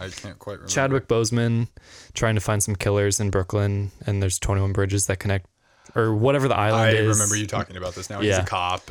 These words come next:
Speaker 1: and it's
Speaker 2: Yeah.
Speaker 1: an investigate. Yeah,
Speaker 2: It was
Speaker 1: And it
Speaker 2: fine.
Speaker 1: was, yeah, it was fine. Um, so, uh, this is my least favorite movie of the year, and
Speaker 2: That was gonna be my next too.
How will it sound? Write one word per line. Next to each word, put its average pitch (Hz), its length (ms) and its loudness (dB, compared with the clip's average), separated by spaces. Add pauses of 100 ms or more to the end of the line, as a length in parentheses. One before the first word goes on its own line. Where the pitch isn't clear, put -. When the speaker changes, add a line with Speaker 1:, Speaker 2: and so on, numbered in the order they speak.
Speaker 1:
and 101 160 -8
it's 104 140 2
Speaker 2:
Yeah. - 20 -2
Speaker 1:
an 107 60 -2
investigate. 98 500 -10
Yeah, 85 180 -10 (160)
Speaker 2:
It 165 100 0
was 117 120 0
Speaker 1:
And - 80 -6
it 95 100 2
Speaker 2:
fine. 104 120 2
Speaker 1:
was, - 420 -10
yeah, - 1200 -8
it 165 80 0
was 131 140 0
fine. 85 380 -6 (680)
Um, 110 460 2 (160)
so, 127 580 6 (1500)
uh, 127 440 4
this 131 260 0
is 120 420 -4 (260)
my 139 220 0
least 120 340 0
favorite 90 320 -4
movie 87 240 -8
of 85 120 -10
the 87 60 -8
year, 87 200 -8 (2500)
and 117 320 2
Speaker 2:
That 110 220 2
was 110 120 0
gonna 120 140 -2
be 120 80 -2
my 123 140 -2
next 123 220 -4
too. 139 180 -4